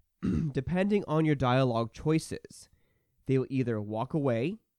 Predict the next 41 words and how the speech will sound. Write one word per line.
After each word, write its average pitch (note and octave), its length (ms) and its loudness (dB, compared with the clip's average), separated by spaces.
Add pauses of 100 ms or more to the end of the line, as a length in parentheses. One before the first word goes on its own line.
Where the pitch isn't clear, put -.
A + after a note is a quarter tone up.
(720)
um, A#2 260 -2
you A#2+ 60 -2
can A#2+ 140 -4
take C#3+ 260 -4
their B2 120 -4
music, C3+ 480 -2
their B2 160 -4
music, C3+ 600 -6
and A2 340 -4
they'll A2 100 -6
beg A#2 280 -6
you C3 100 -4
to, A#2 300 -6
to - 140 -12
put B2 180 -8
it F2 120 -14
back, A2+ 400 -8 (460)
or D3+ 460 -2 (360)
you C#3 120 -2
can A#2+ 480 -4 (120)
<clears throat> D#3+ 360 -4 (120)
just C3+ 260 -10
throw C3+ 220 -2
it C#3+ 40 -2
in C3+ 80 -2
the B2 80 -4
water B2 560 -4
and A2+ 140 -8
destroy A2+ 380 -4
it, D2+ 120 -14 (800)
and B2 100 -4
they'll A2+ 80 -6
call C#3 220 -2
you A#2+ 140 -2
an A#2 60 -4
asshole A2+ 380 -8
for B2+ 240 -4
it. - 120 -16 (560)
But C3+ 180 -2
the C#3 160 -6
outcome, A2+ 760 -4